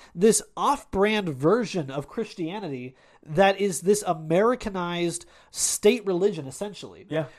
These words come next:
Speaker 1: Where the flag of the United States is equal to the cross.
Speaker 2: Right.
Speaker 1: Where, where,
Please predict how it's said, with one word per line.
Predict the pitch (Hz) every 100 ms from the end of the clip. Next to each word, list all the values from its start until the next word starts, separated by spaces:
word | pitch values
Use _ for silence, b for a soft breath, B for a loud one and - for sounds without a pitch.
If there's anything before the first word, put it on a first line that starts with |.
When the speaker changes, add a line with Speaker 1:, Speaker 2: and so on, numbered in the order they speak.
| B
Speaker 1:
Where | 170 202 196 202
the | 170 190 190 190 139 -
flag | - - 214 254 214
of |
the | 196
United | 190 220 196
States | - 240 208 190 -
is | 180 170 170
equal | 202 220 214
to | 202 180
the | 170
cross. | 151 113 156 - -
Speaker 2:
Right. | - 135 104
Speaker 1:
Where, | - 160 208 202 196
where, | 170 185 190 185